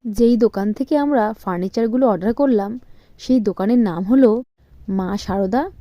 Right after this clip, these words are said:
প্লাইউড অ্যান্ড টিম্বার। তোমরা যদি এই দোকানে যেতে চাও, ডেসক্রিপশনে অ্যাড্রেসটা আমি দিয়ে দেব।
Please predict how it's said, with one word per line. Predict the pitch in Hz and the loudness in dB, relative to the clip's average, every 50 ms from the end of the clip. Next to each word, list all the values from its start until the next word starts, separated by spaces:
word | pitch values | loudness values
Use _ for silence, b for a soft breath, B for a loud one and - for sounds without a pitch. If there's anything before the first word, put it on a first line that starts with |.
| - - | -14 -6
প্লাইউড | - 196 175 - 196 208 226 277 330 - - - - - | -6 -4 -4 -2 0 0 0 0 -2 -4 -8 -20 -12 -6
অ্যান্ড | 208 233 277 311 294 - | -4 -2 0 0 0 2
টিম্বার। | 247 220 202 190 180 - - - - 180 - b b b b b b b b - | 2 2 2 0 -2 -6 -8 -12 -14 -14 -16 b b b b b b b b -4
তোমরা | 202 196 202 208 220 | -2 -2 0 0 0
যদি | 233 294 294 254 247 240 247 - - | 2 0 2 2 0 0 -2 -6 -6
এই | - 202 214 | -4 -4 -2
দোকানে | 190 208 190 - 190 190 220 247 | -2 -2 -4 -4 -4 -2 -2 -2
যেতে | 208 208 185 - 247 | -2 -2 -2 -2 -2
চাও, | 247 - 269 226 240 294 - b b b b b b b b 180 | 0 0 0 0 0 -4 -10 b b b b b b b b -6
ডেসক্রিপশনে | - 202 196 - - - 240 220 - - 302 294 277 269 285 - _ _ | -2 -2 -2 -2 -4 -6 -6 -6 -2 0 0 0 0 -2 -4 -6 _ _
অ্যাড্রেসটা | - - 190 175 170 - 202 208 196 - - 277 269 247 | -8 -6 -6 -6 -6 -4 -4 -4 -4 -4 -4 -2 -2 0
আমি | 220 214 226 302 392 _ _ _ _ - 202 | 0 0 -2 -2 -6 _ _ _ _ -10 -4
দিয়ে | 175 208 190 175 156 | -4 -2 -2 -2 -4
দেব। | 151 147 147 170 - | -4 -8 -8 -12 -14